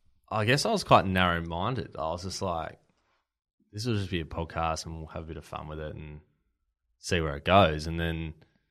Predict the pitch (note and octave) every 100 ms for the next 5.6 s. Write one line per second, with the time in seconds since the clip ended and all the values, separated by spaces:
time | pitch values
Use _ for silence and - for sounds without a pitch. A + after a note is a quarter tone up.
0 | _ _ _ _ _ _ _ _ - G#2
1 | D#2 E2 F#2 - G2 G#2+ G2 - - F#2
2 | - - F2+ F2+ E2 - G#2+ G#2+ - F#2
3 | - G2 G2+ G#2+ F2+ D2+ D#2+ - _ -
4 | G#2+ B2 F#3+ G#3 D#3+ B2 A2 G2+ - -
5 | G2 G2 F#2 F#2 -